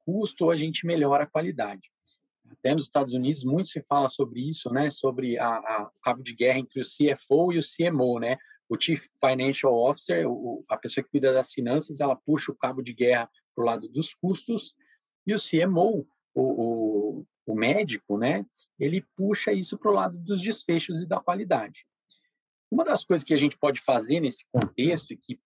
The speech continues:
pode, eventualmente, reduzir os custos sem piorar a qualidade ou melhorar a qualidade sem impactar nos custos, são as iniciativas de inovação, né? E, e daí vem minha pergunta: como que o Fleury, ele sendo uma empresa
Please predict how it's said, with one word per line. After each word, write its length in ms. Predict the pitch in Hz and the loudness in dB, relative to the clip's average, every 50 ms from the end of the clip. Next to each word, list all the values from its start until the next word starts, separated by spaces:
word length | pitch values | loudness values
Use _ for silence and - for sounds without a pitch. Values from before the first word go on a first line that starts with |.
| _ _ | _ _
pode, 420 | - 147 143 135 - 104 101 107 - | 2 4 6 4 4 2 -4 -6 0
eventualmente, 1200 | 151 180 208 190 185 202 185 143 - 175 165 151 135 123 120 117 113 101 - - - - 98 98 - _ _ _ _ _ _ _ _ _ | 0 0 2 2 0 -2 -2 0 0 0 2 2 2 2 0 0 -2 -4 -4 -8 -6 -4 -6 -6 -8 _ _ _ _ _ _ _ _ _
reduzir 480 | - 139 165 160 151 151 139 123 151 208 | 0 0 0 2 0 -2 -2 0 0 -2
os 140 | 202 - - | -4 -4 -8
custos 460 | - - 151 147 143 - 123 - - | -4 0 0 0 0 0 -6 -4 -2
sem 160 | 170 180 180 | -2 -2 -2
piorar 320 | - 175 156 147 131 127 | 0 2 4 4 4 2
a 60 | 123 - | -2 -2
qualidade 640 | - 127 117 110 95 107 131 139 135 120 101 117 | -2 -2 -2 -2 0 0 2 2 2 0 2 2
ou 140 | 147 175 185 | 2 2 2
melhorar 380 | 180 180 175 160 151 147 143 | 0 -2 0 0 2 2 2
a 60 | 147 - | 0 -2
qualidade 600 | - 135 123 123 104 113 113 107 104 98 - - | -4 -4 -4 -4 -6 -8 -8 -8 -8 -10 -10 -12
sem 200 | - - 156 165 | -4 -2 -2 -2
impactar 440 | 147 - 123 117 - _ 120 110 | 0 0 -2 -2 -2 _ -4 -4
nos 180 | 110 110 - - | -4 -6 -10 -12
custos, 520 | - _ 185 196 - - - 113 - - - _ _ _ _ _ _ | -10 _ -2 -2 -2 -2 -6 -8 -8 -8 -12 _ _ _ _ _ _
são 220 | - - 180 185 | -4 0 2 2
as 120 | 196 175 190 | 2 2 0
iniciativas 760 | 196 190 190 - - 196 185 - - - 175 160 170 170 | -2 -2 -2 -2 0 0 0 0 0 -2 0 0 0 -2
de 120 | 147 - 180 | 0 0 0
inovação, 600 | 180 180 175 190 202 208 - - 160 131 104 - _ _ _ _ | 0 2 2 2 2 0 2 2 2 2 2 -2 _ _ _ _
né? 240 | 113 120 131 147 151 - _ _ _ - _ _ _ _ _ _ _ _ _ | -2 0 0 0 0 -4 _ _ _ -20 _ _ _ _ _ _ _ _ _
E, 280 | - 156 170 175 180 175 | -2 -2 -2 0 -2 -2
e 40 | 156 | 2
daí 220 | 170 190 196 208 | 2 2 2 2
vem 180 | 180 196 214 202 | 0 -2 -2 -2
minha 140 | 202 202 - | -2 -4 -2
pergunta: 500 | - 220 208 160 139 139 135 120 127 - | -2 -2 -2 2 2 2 2 2 0 -4
como 340 | - _ 226 294 349 320 | 0 _ 2 2 2 0
que 120 | - - 220 | 0 0 0
o 40 | 165 | 0
Fleury, 640 | - - 180 165 139 127 113 135 175 196 175 143 - _ _ _ _ _ _ _ | 0 0 2 2 2 2 0 -2 -2 -2 -2 -4 -6 _ _ _ _ _ _ _
ele 340 | - 127 139 143 143 139 131 | -2 0 2 2 2 2 0
sendo 300 | - - - 165 180 170 | -2 -2 -2 -2 0 0
uma 100 | 160 147 | 0 0
empresa 480 | 139 127 - 135 139 127 120 123 117 | 0 0 0 0 0 2 2 0 -2